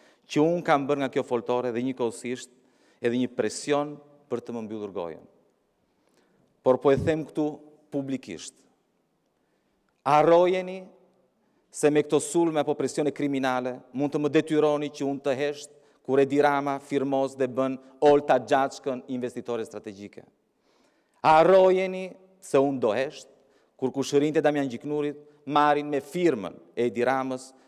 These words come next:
statusin e investitorit strategjik dhe u jepet leje për të ndërtuar në mes të parkut të Butrindit. Nuk më intimidoni. Pa asnjë urdhër nga prokuroria,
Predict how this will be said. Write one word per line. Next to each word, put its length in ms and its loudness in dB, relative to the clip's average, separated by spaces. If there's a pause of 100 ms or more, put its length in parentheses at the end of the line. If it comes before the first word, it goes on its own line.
statusin 600 2
e 40 -2
investitorit 320 -2
strategjik 520 -6 (300)
dhe 80 2
u 120 2
jepet 280 0
leje 320 2
për 160 -2
të 120 -4
ndërtuar 580 0 (260)
në 160 2
mes 400 -2
të 160 -2
parkut 540 -2 (220)
të 120 -6
Butrindit. 480 -10 (1120)
Nuk 540 -4
më 160 -2
intimidoni. 640 -6 (640)
Pa 240 2
asnjë 400 -4
urdhër 480 0
nga 240 -2
prokuroria, 560 -2